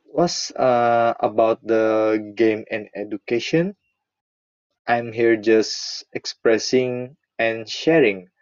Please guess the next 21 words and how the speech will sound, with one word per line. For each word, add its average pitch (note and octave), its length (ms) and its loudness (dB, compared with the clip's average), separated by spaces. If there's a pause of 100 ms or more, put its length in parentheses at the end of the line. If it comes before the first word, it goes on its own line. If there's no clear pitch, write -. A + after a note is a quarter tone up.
(200)
what A2+ 320 2
I A2+ 100 0
have A2+ 260 -2 (300)
experienced. C#3 760 0 (1120)
And A#2+ 640 -4 (560)
if - 140 -6
you D3+ 100 8
want C3+ 300 4
to C3 100 0
share A#2 340 2
stories D3+ 1000 2 (220)
of A#2 140 -12
your A2+ 220 4
life, A2 540 2 (1300)
you A#2 100 0
can D#3 220 -2
contact A#2 540 -4
me C#3 300 -2
at A#2 160 -2
the G#2+ 100 -2
number A#2 720 0